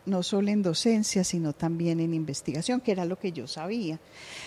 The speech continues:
Pero una epidemiología que no fuera ajena a la salud pública, porque la fama que tiene nuestro doctorado, que eso es un epi-, eh, un doctorado en epidemiología muy salubrista,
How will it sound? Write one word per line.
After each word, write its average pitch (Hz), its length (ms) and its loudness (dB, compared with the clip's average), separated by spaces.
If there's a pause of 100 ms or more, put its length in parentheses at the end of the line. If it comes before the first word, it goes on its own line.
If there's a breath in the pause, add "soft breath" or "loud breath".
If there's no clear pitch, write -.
(140 loud breath)
Pero 226 240 6
una 226 320 0
epidemiología 262 920 4
que 233 180 0
no 180 160 2
fuera 208 380 0
ajena 196 440 2
a 202 40 4
la 190 100 4
salud 156 320 0
pública, 175 560 4
porque 180 400 2
la 175 220 4
fama 202 320 2
que 285 100 2
tiene 196 320 0
nuestro 233 380 0
doctorado, 233 600 4
que 202 120 2
eso - 160 2
es 185 100 0
un 208 160 6
epi-, 208 240 6
eh, 185 260 6
un 180 240 4
doctorado 202 480 6
en 185 100 4
epidemiología 208 800 6
muy 180 200 6
salubrista, 180 960 4